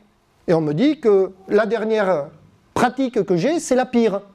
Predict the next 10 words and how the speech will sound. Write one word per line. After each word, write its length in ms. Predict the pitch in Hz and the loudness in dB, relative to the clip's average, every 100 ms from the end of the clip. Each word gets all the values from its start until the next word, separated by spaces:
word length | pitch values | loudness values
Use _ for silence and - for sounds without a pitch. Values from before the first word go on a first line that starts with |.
| _ _ _ _ _ _ _ _ _ _ _ - | _ _ _ _ _ _ _ _ _ _ _ -4
Heureusement 380 | 113 131 165 160 | -2 0 0 -2
que 60 | |
j'ai 120 | 127 | -2
désherbé 440 | 127 123 131 165 254 | -2 0 0 0 -2
pour 160 | 180 | -2
me 80 | 156 | -2
sauver 220 | 135 120 | -2 -2
la 100 | 135 | -2
peau. 260 | 185 349 339 _ _ _ _ _ _ _ _ _ _ _ _ _ _ - | 0 -2 -4 _ _ _ _ _ _ _ _ _ _ _ _ _ _ -4
Ok ? 160 | 175 | 0